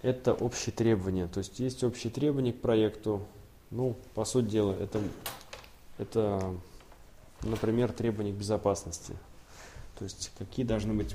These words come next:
соблюдены меры безопасности при разработке и, соответственно, при эксплуатации. Дальше это с-, эс-, э, сео, внутренняя опти-, оптимизация. То есть что должно быть сделано в движке для внутренней оптимизации.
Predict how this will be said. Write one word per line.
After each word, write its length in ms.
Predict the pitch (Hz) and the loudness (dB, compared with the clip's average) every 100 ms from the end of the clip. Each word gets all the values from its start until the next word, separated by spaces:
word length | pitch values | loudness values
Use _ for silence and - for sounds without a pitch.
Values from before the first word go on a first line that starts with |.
| - | -4
соблюдены 460 | - 101 104 113 | -4 0 2 4
меры 220 | 110 107 | 4 4
безопасности 840 | 101 98 98 - 92 - - - - - - - - | 2 0 0 2 0 0 -10 -12 -16 -16 -16 -18 -8
при 120 | 95 | -2
разработке 720 | 98 101 104 107 147 151 - | 0 2 2 4 2 0 0
и, 180 | 110 104 | 0 0
соответственно, 480 | 104 113 107 - 95 | -2 -6 -6 -6 -10
при 140 | - | -6
эксплуатации. 760 | 95 - 104 101 98 92 - 80 - - - - - - | -6 -2 -2 0 0 0 -6 -6 -10 -14 -16 -14 -14 -6
Дальше 380 | 110 104 - 98 | 0 0 0 -4
это 200 | 104 98 | -4 -6
с-, 260 | - - - | -6 -12 -6
эс-, 420 | 139 117 - 107 - | -4 -4 -4 -8 -6
э, 560 | 120 117 110 110 101 | -2 0 0 0 -2
сео, 520 | 95 - 123 113 101 95 - | -4 -2 2 4 2 -2 -4
внутренняя 400 | 113 104 104 104 | -4 -2 -2 -4
опти-, 260 | - - - | -6 -10 -6
оптимизация. 680 | 101 - 104 104 98 - | -8 -4 -2 0 0 -2
То 100 | - | -8
есть 140 | 87 - | -10 -8
что 220 | - 127 | -2 2
должно 300 | 117 104 110 | 2 2 -2
быть 140 | 101 | -2
сделано 360 | 95 104 110 95 | -2 2 2 2
в 80 | 92 | -2
движке 580 | 101 101 - 135 127 117 | -4 -6 0 2 2 -2
для 180 | 95 98 | 0 0
внутренней 380 | 104 104 101 98 | 0 0 -2 -2
оптимизации. 720 | - 98 95 98 - - | -4 -4 -2 -2 -2 -8